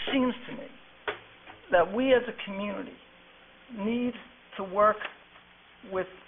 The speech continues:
you to understand what your needs are specifically. We'd like to sit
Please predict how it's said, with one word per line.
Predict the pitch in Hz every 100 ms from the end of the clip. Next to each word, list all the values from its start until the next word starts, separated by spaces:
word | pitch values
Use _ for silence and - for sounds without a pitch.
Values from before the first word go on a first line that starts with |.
| - - -
you | 202 220 156 - - - - - - - - - - -
to | - 208
understand | 247 262 - - 208 202 196 202 - - 254
what | 196 -
your | 202 185
needs | 185 185 180 -
are | 180 175 165 - -
specifically. | - - - 208 180 - 127 - - - - - - - - - - - - - 175
We'd | 175
like | 208 208
to | 196
sit | 214